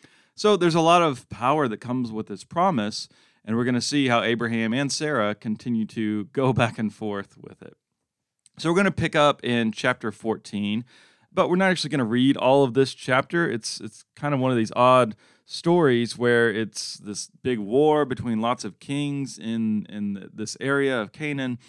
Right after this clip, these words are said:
and it, I guess, was important to them, but really not much here seems that relevant about who these kings are. Uh, but the, the part where it starts to become interesting or relevant is in verse twelve, where it says, "During this big war that's going on,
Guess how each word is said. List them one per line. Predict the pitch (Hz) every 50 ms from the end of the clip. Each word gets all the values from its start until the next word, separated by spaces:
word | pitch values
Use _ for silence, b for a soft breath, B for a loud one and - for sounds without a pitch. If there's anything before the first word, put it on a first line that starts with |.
| b b b b b b b b b _
and | - 120 127
it, | 127 - - _ _
I | 101 110
guess, | 110 139 147 143 - 139
was | 135 110
important | 123 113 - 175 175 156 135 127
to | 131 131
them, | 131 151 156 156 151 151 151 135
but | 123 117 113 113 - - - - _ - 98
really | 107 131 151 160 151 135
not | 123 135 127 104
much | 117 117 110 - -
here | - 131 127 123 120 113
seems | - - 120 113 110 110 110 104 - - - -
that | 107 113 110 104 - -
relevant | 110 110 107 104 98 98 98 101 104 -
about | 95 98 98 101 98
who | 117 127 123
these | 117 113 107 -
kings | - - 117 110 107 104 90 104
are. | 101 95 - 50 - - b b b b b b b b b b b _
Uh, | - - 110 107 107
but | 107 139 135 - -
the, | 139 131 123 123 120 113
the | 123 110
part | 127 165 165 151
where | 143 143
it | 127 -
starts | - 170 170 - -
to | 139
become | 131 123 117 135 127 123 117 113 113 107 147
interesting | 208 190 170 156 - - 127 120 120 127
or | 123
relevant | 123 165 185 170 143 113 117 117 113 -
is | - 110 110 104 104
in | 113 107 107 101
verse | 113 117 110 -
twelve, | - - - 139 135 135 131 110
where | 117 107
it | 95 -
says, | - 123 117 113 110 110 98 95
"During | - 123 117 117 113 107
this | 104 110 104 - - -
big | - 110 104 110 104 95 85
war | 123 151 160 151 139
that's | 131 117 -
going | - 127 120 120 117 120
on, | 120 117 117 117 113